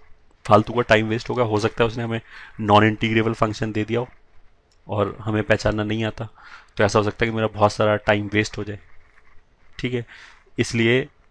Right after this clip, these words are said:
इंटीग्रेशन में स्पेशली शर्त वर्त नहीं लगानी चाहिए कि कोई बोले ना ये सॉल्व करके दिखा, तो उसको बोले कि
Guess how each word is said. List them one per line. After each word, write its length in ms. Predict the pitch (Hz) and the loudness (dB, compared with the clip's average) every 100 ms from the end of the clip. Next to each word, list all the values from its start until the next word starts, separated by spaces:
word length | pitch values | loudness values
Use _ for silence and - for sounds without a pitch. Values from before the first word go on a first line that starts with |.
| _ _ _ _ _ - | _ _ _ _ _ -4
इंटीग्रेशन 580 | 120 113 123 117 107 110 | -4 0 2 2 0 -2
में 100 | 110 | -6
स्पेशली 540 | - 107 - 113 139 - _ _ _ _ _ - | -6 -8 -8 -10 -10 -12 _ _ _ _ _ -6
शर्त 300 | - 110 - | 2 2 4
वर्त 140 | 110 | 2
नहीं 120 | 110 107 | 2 0
लगानी 300 | 101 98 98 | 0 -2 -4
चाहिए 260 | 101 101 - _ _ _ _ | -8 -10 -12 _ _ _ _
कि 80 | 107 | -8
कोई 160 | - 104 | -2 -2
बोले 200 | 107 110 | 0 -2
ना 60 | |
ये 180 | 117 104 | -2 -2
सॉल्व 280 | - 104 101 | 0 0 2
करके 180 | 104 104 | -2 -4
दिखा, 320 | 92 - 95 - - - _ - - _ - | -8 -8 -10 -12 -20 -20 _ -20 -20 _ -10
तो 60 | 110 | -10
उसको 200 | - 107 | -6 -6
बोले 240 | 107 107 | -4 -4
कि 200 | 110 104 | -4 -6